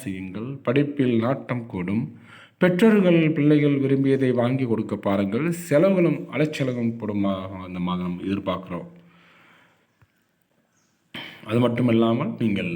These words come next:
உங்களுடைய <clears throat> சந்திராஷ்டம தினம், ஒவ்வொரு மாதம் வரக்கூடிய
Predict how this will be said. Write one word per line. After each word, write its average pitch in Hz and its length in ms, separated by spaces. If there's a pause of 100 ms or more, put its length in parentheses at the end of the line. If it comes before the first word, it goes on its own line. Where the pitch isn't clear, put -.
உங்களுடைய 90 420 (540)
<clears throat> 98 400
சந்திராஷ்டம 190 580
தினம், 147 320
ஒவ்வொரு 113 420
மாதம் 120 360
வரக்கூடிய 120 400